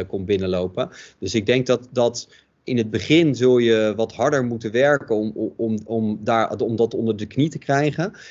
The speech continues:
Maar doordat je anders naar, anders naar de markt kijkt, denk ik dat dat ook een slingshot kan zijn om als merk sneller gelanceerd te, eh, te worden. Eh, want ja, ik neem toch veel kennis mee uit een andere, eh, uit andere branches. En dat is, dan heb je een heel groot voordeel om dingen nieuw te doen.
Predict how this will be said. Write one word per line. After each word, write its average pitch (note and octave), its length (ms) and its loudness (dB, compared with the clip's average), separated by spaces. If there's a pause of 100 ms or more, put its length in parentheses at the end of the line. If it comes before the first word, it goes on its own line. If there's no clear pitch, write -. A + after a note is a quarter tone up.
(100)
Maar G#2 160 -2
doordat A#2 400 4
je A#2+ 180 0
anders D#3+ 360 0
naar, A#2+ 260 -2
anders D#3+ 280 0
naar B2+ 140 0
de A2+ 60 -2
markt C3 320 -2
kijkt, C3+ 240 -4
denk B2+ 140 -2
ik A#2+ 140 -8
dat A#2+ 140 -2
dat B2 160 -2
ook C3+ 100 -6
een B2 80 -4
slingshot C#3+ 560 0
kan A2+ 140 -2
zijn A2+ 220 0
om A#2 120 -2
als A#2+ 120 -2
merk B2+ 260 0
sneller C3+ 300 -2
gelanceerd C#3+ 500 0
te, G#2+ 80 -4
eh, F#2 380 -4
te F#2+ 200 -6
worden. F#2+ 380 -4 (420)
Eh, G#2 500 2
want F#2+ 120 -2
ja, C3+ 100 6
ik C3 120 0
neem C#3+ 180 2
toch D#3+ 200 0
veel C#3+ 240 0
kennis D3+ 260 0
mee A#2+ 200 -2
uit A2+ 160 -2
een A#2 100 -6
andere, A#2+ 640 -2
eh, A2 420 -6
uit A2+ 240 -4
andere C3+ 340 4
branches. A#2 580 0
En - 120 -8
dat A#2+ 160 -2
is, - 180 -8
dan A2+ 180 0
heb C3 120 0
je B2+ 40 -4
een A#2 80 0
heel C#3 80 2
groot B2 220 -2
voordeel A#2+ 360 2
om A2+ 100 0
dingen A2 300 0
nieuw C#3 300 4
te - 120 -10
doen. G#2 300 -6